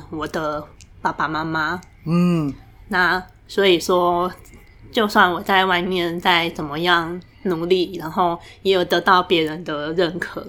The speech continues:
Speaker 2: 对。
Speaker 1: 称赞，可是我最后，就算说他们给我的是正向的回馈，
Speaker 2: 嗯。
Speaker 1: 但是在最后我还是会回到我自己家里面，因为
Speaker 2: 对。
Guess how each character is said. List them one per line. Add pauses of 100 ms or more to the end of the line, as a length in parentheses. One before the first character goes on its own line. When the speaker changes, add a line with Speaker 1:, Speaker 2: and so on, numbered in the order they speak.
(200)
Speaker 2:
对。
Speaker 1:
称
赞， (320)
可
是 (260)
我
最
后， (1000)
就
算
说
他
们 (100)
给
我
的
是
正
向
的
回 (100)
馈，
Speaker 2:
嗯。 (120)
Speaker 1:
但
是 (380)
在
最
后
我
还
是
会
回
到
我
自
己 (220)
家
里
面，
因
为 (120)
Speaker 2:
对。